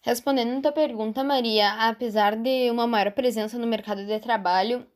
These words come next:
é, ainda há uma desigualdade em relação aos gêneros, porque a mulher, em muitos perfis familiares, ela acumula as funções trabalhistas quanto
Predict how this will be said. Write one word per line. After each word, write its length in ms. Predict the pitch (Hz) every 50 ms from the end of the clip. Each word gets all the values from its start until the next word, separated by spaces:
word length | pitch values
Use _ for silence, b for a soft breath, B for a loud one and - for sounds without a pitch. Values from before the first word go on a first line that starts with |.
| _
é, 300 | - 233 220 214 208 214
ainda 380 | 220 220 220 233 247 262 285 285
há 80 | 277
uma 160 | 277 277 277 262
desigualdade 560 | 233 220 233 220 220 220 208 214 202 202 208
em 60 | 202
relação 440 | 196 208 202 196 196 - 214 202 196
aos 120 | 202 190
gêneros, 500 | 170 185 185 185 185 185 180 175 - -
porque 640 | - _ - 185 - - - 214 190 190 185 196 B B B B B B B B B
a 100 | 214 202
mulher, 380 | 208 208 214 208 208 214 226
em 80 | 247 233
muitos 320 | 226 220 220 226 - -
perfis 400 | - 254 240 226 - 226 214 -
familiares, 680 | - 226 220 214 214 202 185 185 190 208 220 233 214 214
ela 220 | 208 196 202 196
acumula 840 | 202 196 - - 214 208 196 202 214 226 233 226 214 202 196 190 190
as 140 | 190 - -
funções 400 | - 202 196 196 214 202 208 208
trabalhistas 720 | 208 202 196 202 196 202 202 220 247 247 - 226 208 208
quanto 560 | - - 196 196 196 190 - 196 190 190 185